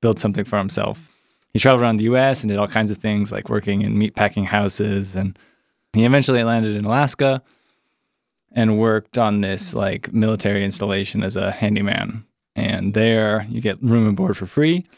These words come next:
So you literally could sock away every single penny.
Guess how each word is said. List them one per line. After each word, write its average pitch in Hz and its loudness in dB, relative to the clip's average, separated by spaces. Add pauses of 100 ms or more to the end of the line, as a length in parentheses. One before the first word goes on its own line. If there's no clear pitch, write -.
(480)
So 117 4
you 110 4
literally 113 2
could 104 -6
sock 110 0
away 101 0
every 101 -2
single 101 -2
penny. 98 -2